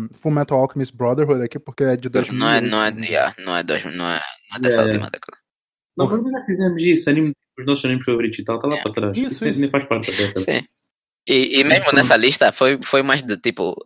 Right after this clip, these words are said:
Speaker 2: preferência, tipo, pessoal. Pelo menos a minha.
Speaker 1: Isso.
Speaker 2: A minha lista foi.
Speaker 1: É.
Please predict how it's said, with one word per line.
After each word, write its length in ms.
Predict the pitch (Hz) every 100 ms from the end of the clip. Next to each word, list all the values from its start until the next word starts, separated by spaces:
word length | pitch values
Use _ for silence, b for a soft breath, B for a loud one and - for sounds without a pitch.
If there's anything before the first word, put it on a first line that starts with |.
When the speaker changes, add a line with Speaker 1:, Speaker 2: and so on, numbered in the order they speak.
| -
Speaker 2:
preferência, 880 | 101 - 101 117 131 131 127 120 - _ _ _ - - - - 80 -
tipo, 280 | 87 - - -
pessoal. 520 | 101 - 101 101 87 _ -
Pelo 160 | 95
menos 200 | 110 123
a 80 | 147
minha. 260 | 127 110 -
Speaker 1:
Isso. 200 | 143 143
Speaker 2:
A 40 | -
minha 180 | 104 113
lista 320 | 104 - 113
foi. 180 | - - - -
Speaker 1:
É. 180 | 262